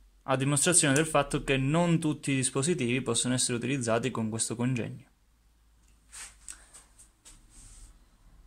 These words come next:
Dopo il test di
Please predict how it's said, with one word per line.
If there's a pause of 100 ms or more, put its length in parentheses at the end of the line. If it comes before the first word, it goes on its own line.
(1120)
Dopo
il
test
di